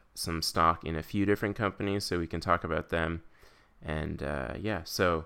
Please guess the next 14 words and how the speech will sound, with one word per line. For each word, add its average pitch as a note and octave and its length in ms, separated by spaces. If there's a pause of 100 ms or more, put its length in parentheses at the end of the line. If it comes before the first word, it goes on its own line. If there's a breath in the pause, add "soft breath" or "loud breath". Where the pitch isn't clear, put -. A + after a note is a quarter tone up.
(140)
we'll F2+ 120
talk A2+ 240
a - 20
little G#2+ 160
bit G2+ 120
about F#2+ 400
the F2 260
science F2 360
behind F2 460
gene E2+ 220
therapy F2+ 420
and F2 140
car F2 180
T, F#2 320